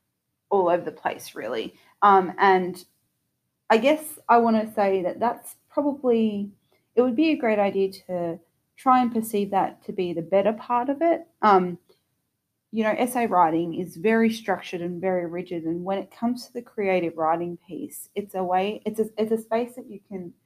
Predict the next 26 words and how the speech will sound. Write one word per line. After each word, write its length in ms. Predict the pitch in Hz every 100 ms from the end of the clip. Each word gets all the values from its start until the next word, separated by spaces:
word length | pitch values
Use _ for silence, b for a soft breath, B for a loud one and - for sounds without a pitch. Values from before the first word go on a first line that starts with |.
| _ _ _
really, 600 | 190 202 196 185 175 175 - _ _ _ _ _ _ -
you 100 | 302
know, 140 | 185
re-, 160 | 185 240 - _ -
uh, 280 | 208 196 185
express 420 | 226 - 330 320 240
yourself 540 | 220 156 143 - - -
and 400 | 214 190 190 185 _ 202
be, 580 | 226 240 226 214 202 - -
let 180 | 247 -
yourself 540 | 233 226 208 196 196
kind 280 | - 220 190
of 160 | 170 165 _ _ _ _ _ _
write 480 | 180 202 202 185 -
freely 760 | - 202 190 196 180 170 170 -
and 340 | 185 170 175 _ -
think 220 | 208 196
freely. 560 | - 180 170 160 139 _ _ _ _ _ _ _ _ _ _ _ _ -
Um, 280 | 214 202 190 B B
but 140 | 240
in 140 | 262 240
saying 300 | 240 208 202
that, 220 | 180 -
there 160 | 202 202
are 100 | -
also 800 | 202 220 226 - 208 190 185